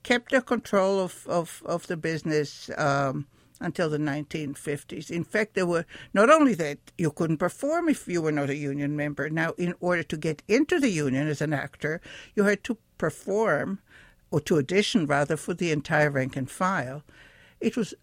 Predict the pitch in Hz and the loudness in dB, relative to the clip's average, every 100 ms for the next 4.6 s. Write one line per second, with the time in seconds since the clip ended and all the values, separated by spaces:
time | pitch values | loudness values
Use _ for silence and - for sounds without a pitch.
0 | _ - 196 190 - 170 - - 269 175 | _ -2 0 0 -2 -2 -4 -6 -2 0
1 | 175 175 180 175 - - - - 175 160 | 2 2 0 -2 -6 -16 -18 -10 -6 -2
2 | 160 139 - 208 - - 202 190 208 190 | -2 -2 0 -2 -2 -2 0 2 0 0
3 | 190 - 175 170 - 175 175 _ - - | -2 0 -2 -2 -4 -6 -6 _ -6 4
4 | 240 294 - 175 151 | 6 6 0 -2 -2